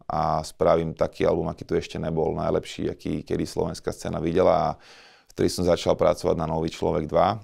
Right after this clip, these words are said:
Ešte popri tom som urobil ten mixtape Mladý rebel, aby som sa tak oťukal ako solo, aby som sa vyrepoval. A potom som vlastne začal robiť na tomto albume Nový človek a, a vlastne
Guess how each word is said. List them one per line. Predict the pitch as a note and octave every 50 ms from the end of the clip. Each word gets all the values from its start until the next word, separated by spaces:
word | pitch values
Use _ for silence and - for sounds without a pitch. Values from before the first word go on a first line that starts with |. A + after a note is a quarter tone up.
| A2+
Ešte | - F2 - -
popri | - - F2+ F2 F#2 F2+
tom | F#2 F2+
som | - - F2
urobil | F2+ F2+ F2+ F2+ E2+
ten | - E2+
mixtape | F2 F2+ E2+ - - - F2+ E2
Mladý | E2+ E2+ F2 F2 E2+
rebel, | E2 F2+ F2 F#2+
aby | F#2+ F2+ F2 E2+
som | - - E2+
sa | -
tak | - - E2+ -
oťukal | G2 F2+ - - F#2 - G#2 F#2+ F#2
ako | E2 - F2
solo, | - - - F#2 F#2+ G2 G#2+ G#2+ A2+ - - - - - _
aby | -
som | - - F#2 F2
sa | - F2 D#2+
vyrepoval. | E2+ F#2+ G2+ G#2 G#2 - A2 A2 A2+ A2+ A2 A2 A2+ - - - - _ _ _ _
A | - - E2 E2
potom | - - F2 F2 F#2+
som | F#2 - -
vlastne | F2+ F2 F2 - F2+
začal | E2+ E2+ E2 - - E2 E2+
robiť | E2+ E2 E2 E2+
na | D#2+ D#2+
tomto | - - F2 E2+ - E2
albume | E2 E2 D#2+ E2 E2 E2 E2
Nový | E2 E2 E2+ E2 -
človek | - - E2+ E2+ E2+ F2 D#2+ D#2
a, | D#2+ D#2 D#2 D#2 D#2+ - _ _ _ _ _ _ _ _ _ _ -
a | - D#2+ D#2 D#2 D2+ D2+ D2+ D2+
vlastne | D2+ D2+ D2 D2+ D#2 - - - D#2+ D#2 D#2 D#2+ D#2 D#2+